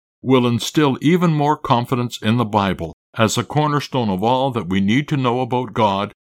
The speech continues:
Christ, the human condition, salvation, and the future.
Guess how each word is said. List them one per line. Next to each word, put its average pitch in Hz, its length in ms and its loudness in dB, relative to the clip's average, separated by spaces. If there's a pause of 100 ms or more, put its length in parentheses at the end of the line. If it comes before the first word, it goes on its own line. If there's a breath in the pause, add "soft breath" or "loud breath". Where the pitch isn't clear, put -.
Christ, 117 480 2 (280)
the 107 80 0
human 165 340 2
condition, 151 600 -2 (180)
salvation, 123 840 -2 (260)
and 110 280 2
the 113 100 -2
future. 87 460 -4